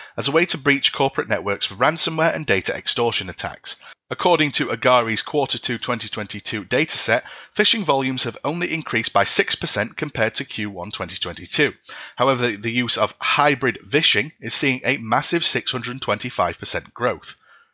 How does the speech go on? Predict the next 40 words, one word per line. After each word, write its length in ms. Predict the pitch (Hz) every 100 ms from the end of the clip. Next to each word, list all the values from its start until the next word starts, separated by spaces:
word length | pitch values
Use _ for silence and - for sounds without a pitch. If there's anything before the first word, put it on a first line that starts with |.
| _ _
Vishing, 420 | 147 160 135 180 -
or 220 | 104 98
voice 400 | 95 127 143 -
phishing, 400 | 110 98 117 151 - - -
involves 320 | 127 190 175
some 200 | - 175
form 240 | - 147
of 60 | 131
phone 280 | - 185 170
call 240 | 113 110
to 100 | -
perform 320 | 110 - -
social 380 | 123 156 160 180 160
engineering 520 | 160 - 113 95 120
on 120 | 110
the 80 | 123
desired 360 | 127 101 87
victim. 400 | 90 131 - 107 - - - - -
Its 160 | 233
hybrid 360 | - 160 151 139
form, 380 | - 95 98 151 -
called 260 | 117 107 -
callback 460 | - 180 127 101
phishing, 420 | - 104 - 123 156 - -
also 320 | 160 175 160
includes 380 | 139 135 139 117
an 120 | 110
email 320 | 151 143 127
beforehand, 720 | 110 107 - 220 131 95 101 - - -
typically 400 | - 202 208 202
presenting 460 | - 135 127 135
the 80 | 117
victim 260 | 107 - 117
with 100 | 104
a 120 | 95
fake 280 | - 127 -
subscription 600 | 120 - - 156 - -
or 160 | 170 -
invoice 440 | 110 87 82 -
notice. 480 | 120 123 - - -